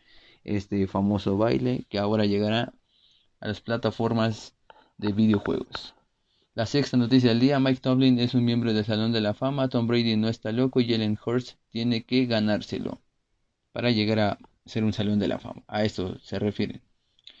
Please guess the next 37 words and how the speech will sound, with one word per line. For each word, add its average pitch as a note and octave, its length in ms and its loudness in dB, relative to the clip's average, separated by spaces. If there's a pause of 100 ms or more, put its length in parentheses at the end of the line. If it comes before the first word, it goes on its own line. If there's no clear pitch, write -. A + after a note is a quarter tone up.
(240)
El C3 80 0
acepta-, C3+ 760 0
el A2+ 200 -2
ace-, A2 340 0 (140)
la G#2 180 0
séptima, A#2 480 -2
perdón, A2+ 400 -4 (180)
noticia G#2 400 -4
del G#2 200 2
día, C#3 340 2 (240)
Sean B2+ 260 0
Payton, C3 600 2 (500)
head B2 200 -2
coach B2 200 4
de A#2+ 100 2
los G#2 180 0
Santos, B2+ 340 2
tienen C3+ 300 -2
que A2 80 -2
abordar G#2 440 2
la B2 140 4
posición A2 400 -2
de A2+ 160 2
cornerback A#2+ 680 0
de A2 180 0
cara A#2+ 220 -2
a A#2 40 0
la G#2 100 0
temporada G#2+ 480 -2
dos G#2 160 -2
mil A2 160 -2
veintiuno. A#2 360 -2
¿Esto B2+ 280 -2
a B2 80 -4
qué A#2+ 120 -2
se A2+ 120 -2
dice? C3 340 0